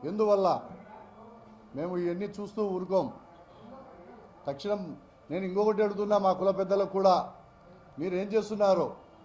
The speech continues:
మీరు ఆ ప్రభుత్వానికి, ఆమెకు బహిరంగంగా మీరు మద్దతు ఇచ్చారు కదా, నిన్నటి దినం ఆమె వచ్చి అక్కడికి పార్టిసిపేట్ చేయలేదంటే ఏంటి అనే ప్రతి మీరు కూడా ప్రశ్నించాల్సిన అవసరం ఎంతైనా ఉంది.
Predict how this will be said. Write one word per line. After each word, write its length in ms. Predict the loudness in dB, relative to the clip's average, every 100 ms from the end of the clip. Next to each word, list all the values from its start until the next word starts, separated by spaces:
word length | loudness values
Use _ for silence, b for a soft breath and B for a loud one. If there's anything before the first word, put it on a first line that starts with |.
| -20 -20 -14
మీరు 500 | -4 2 4 4 2 -8 -6
ఆ 80 | -4
ప్రభుత్వానికి, 960 | 2 2 2 2 2 0 0 0 -2 -10 -12 -4
ఆమెకు 340 | -2 0 0
బహిరంగంగా 580 | 2 2 0 -2 0 0
మీరు 180 | 0 -2
మద్దతు 320 | -2 -2 -4
ఇచ్చారు 280 | 2 2 2
కదా, 420 | 4 6 4 0 -16 -20 -20 -20 -10
నిన్నటి 240 | -4 -4 -2
దినం 460 | 0 0 0 -8 -18 -20 -20 -20 -6
ఆమె 180 | -2 0
వచ్చి 520 | -2 -2 -2 -2 -4 -6
అక్కడికి 500 | -4 -4 -2 -4 -6 -10 -20 -2
పార్టిసిపేట్ 540 | -2 -2 -4 -4 -4 -4
చేయలేదంటే 680 | -2 -2 -2 -2 -2 -4 -8 -8
ఏంటి 280 | -8 -6 -4
అనే 140 | -6
ప్రతి 560 | -6 -6 -4 -4 -6 -6
మీరు 200 | -6 -2
కూడా 420 | 4 4 4 -4 -18 -20 -18 -10
ప్రశ్నించాల్సిన 580 | -8 -6 2 2 2 -2
అవసరం 340 | -2 -4 -6
ఎంతైనా 300 | -4 -4 -2
ఉంది. 320 | -2 -4 -8